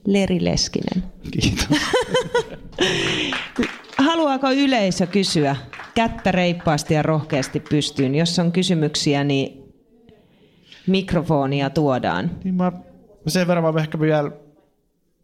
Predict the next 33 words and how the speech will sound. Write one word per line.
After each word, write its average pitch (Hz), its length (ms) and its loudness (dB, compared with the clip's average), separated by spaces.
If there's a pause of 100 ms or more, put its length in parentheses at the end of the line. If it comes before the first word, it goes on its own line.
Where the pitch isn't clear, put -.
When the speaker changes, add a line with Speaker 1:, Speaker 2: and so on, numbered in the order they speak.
(500)
Speaker 2:
että - 180 -10 (100)
tää 147 140 0
hittojen 147 400 0
ennustaminen, 135 480 -2
tää 135 140 2
nyt - 320 -10 (1900)
on 165 140 0
tietty 175 280 0
fiilis, 160 340 0
että - 160 -16
voi 165 180 2
sitä 151 140 0
jollain 151 340 2
tavalla 139 220 0
fiilistellä, 135 400 -2
että - 80 -6
tästä - 220 -6
voi 139 220 2
tulla, 135 340 -2 (520)
mutta - 140 -4
tässä 156 160 0
on 156 140 2
niin 151 380 2
monia, 127 380 2
monia 117 360 0
asioita 120 520 -2
yhden 120 300 0
kappaleen 131 520 -4
sisällä 120 420 -4
ja 131 100 -2
musiikin 120 540 -2
sisällä, 120 460 -2 (1600)
että - 240 -6